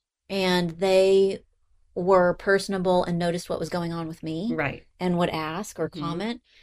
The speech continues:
Speaker 1: And, but you, increasingly so, right?
Speaker 2: Right.
Speaker 1: That, that maybe begins a little bit in high school, but more
Speaker 2: Mm-hmm.
Speaker 1: in college and then
Speaker 2: Right.
Speaker 1: more in grad
Speaker 2: Right.
Speaker 1: school and then more,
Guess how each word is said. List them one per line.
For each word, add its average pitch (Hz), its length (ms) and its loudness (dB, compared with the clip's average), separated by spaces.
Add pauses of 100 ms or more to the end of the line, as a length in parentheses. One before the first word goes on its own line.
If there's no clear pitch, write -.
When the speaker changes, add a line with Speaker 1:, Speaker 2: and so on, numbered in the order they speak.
(220)
Speaker 1:
And, 185 240 -2
but 196 160 2
you, 214 160 0 (120)
increasingly 202 720 -2
so, - 340 -10
right? 185 300 0
Speaker 2:
Right. 160 300 -2 (100)
Speaker 1:
That, 185 380 4
that 202 320 -2
maybe 190 300 -2
begins 190 880 -2
a 170 60 -6
little 185 240 0
bit 156 260 -2
in 165 120 -8
high 180 200 -6
school, 151 400 -6
but 165 220 -4
more 170 180 -4
Speaker 2:
Mm-hmm. 190 80 -2
Speaker 1:
in 196 80 -6
college 165 640 -4
and 165 80 -6
then 165 100 -2
Speaker 2:
Right. 156 80 -6
Speaker 1:
more 180 180 0
in 208 140 0
grad 165 320 -2
Speaker 2:
Right. 165 120 4
Speaker 1:
school 160 380 0
and 165 100 -2
then 156 180 -8
more, 185 220 -2